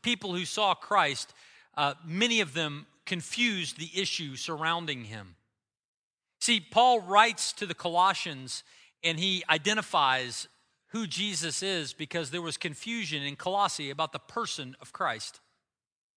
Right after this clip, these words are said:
Now, I think that people in the first century have something in common with us.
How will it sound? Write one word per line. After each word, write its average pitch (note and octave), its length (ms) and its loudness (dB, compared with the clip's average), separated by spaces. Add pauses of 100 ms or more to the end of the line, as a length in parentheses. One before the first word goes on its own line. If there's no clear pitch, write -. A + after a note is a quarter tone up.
(1600)
Now, G3+ 240 8 (1040)
I G3 80 8
think D4 280 0
that F3+ 200 2 (580)
people A3 380 4
in F#3 60 -2
the E3+ 80 0
first G3 320 -2
century D#3 480 -2
have E3 180 4
something G3+ 380 -2
in D3 140 -4
common E3 420 0
with C#3 140 -6
us. A2+ 400 -4